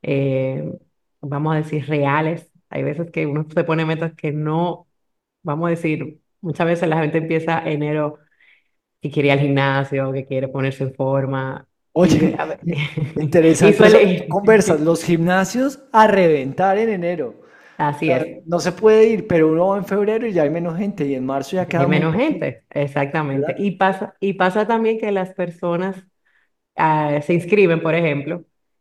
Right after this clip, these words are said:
Speaker 1: y van el primer mes, ya el segundo mes ven, van con un poquito menos de entusiasmo, y ya el tercer mes están pagando la membresía y no van.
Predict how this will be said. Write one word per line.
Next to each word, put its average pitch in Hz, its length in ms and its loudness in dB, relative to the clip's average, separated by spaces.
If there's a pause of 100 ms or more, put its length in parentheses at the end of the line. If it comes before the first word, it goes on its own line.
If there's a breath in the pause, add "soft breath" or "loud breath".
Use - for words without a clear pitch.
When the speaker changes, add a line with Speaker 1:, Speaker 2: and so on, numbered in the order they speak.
(140)
Speaker 1:
y 175 200 0
van 175 320 4
el 185 80 -2
primer 165 280 0
mes, 196 560 -2
ya 165 100 0
el 151 60 -4
segundo 175 260 -4
mes 170 260 -4
ven, 156 180 -6
van 156 160 -4
con 170 120 0
un 165 80 -2
poquito 165 400 -6
menos 160 260 -2
de 160 80 -2
entusiasmo, 175 580 -6
y 165 60 -6
ya 170 100 0
el 175 80 -4
tercer 196 280 -4
mes 196 180 -2
están 170 220 -4
pagando 175 280 -2
la 165 100 -2
membresía 165 560 -4
y 156 100 -4
no 143 140 -4
van. - 120 -8